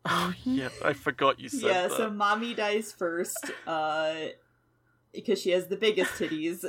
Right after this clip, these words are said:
Speaker 2: and then Sayaka, and then Kyoko, and then Madoka, and then Homura is the flattest. <laughs>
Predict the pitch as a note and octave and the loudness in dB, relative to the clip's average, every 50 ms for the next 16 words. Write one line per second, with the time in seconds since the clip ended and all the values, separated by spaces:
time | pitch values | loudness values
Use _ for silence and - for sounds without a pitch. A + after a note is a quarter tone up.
0 | - - F3 F#3+ F#3+ F#3+ F#3+ F3 F#3 F3+ F#3 G#3+ G3 - G#3+ G#3+ G#3+ G#3+ G3 F#3 | -2 2 2 2 2 0 -2 -2 0 0 0 -2 -2 -2 0 2 2 2 0 -2
1 | - - D3 C#3+ C#3+ - - E3+ E3+ D#3+ D#3 D#3 D#3+ F3 - A3 G#3+ G#3+ G3+ G3 | -2 -2 -4 -4 -2 -2 -4 -4 -4 -4 -4 -6 -6 -4 0 2 2 4 2 2
2 | - F3+ D3+ D3 C#3+ C#3+ - - D3 E3 E3+ D#3+ F3+ F3+ G3+ G#3 G#3 G3+ G#3 G#3 | 0 0 0 0 0 0 -2 -2 -4 -4 0 2 2 2 2 4 4 6 6 6
3 | F#3 F3+ F3+ E3+ D3 C#3+ C#3 C3+ E3+ F3 F3 F3 F3 G#3+ A3 F#3 F#3+ B3 G#3+ G3 | 4 2 0 0 -2 -2 0 0 0 0 0 0 -2 0 0 0 0 2 2 2
4 | C#4 - F4 C4 - - - A#3+ A#3+ - - G#3+ G3+ F#3 F3+ F3 E4 - - F4+ | 4 6 4 4 4 0 -6 -8 -8 -6 -2 0 2 4 4 4 4 4 2 2
5 | - - - F#4 - | 0 -2 -6 -6 -8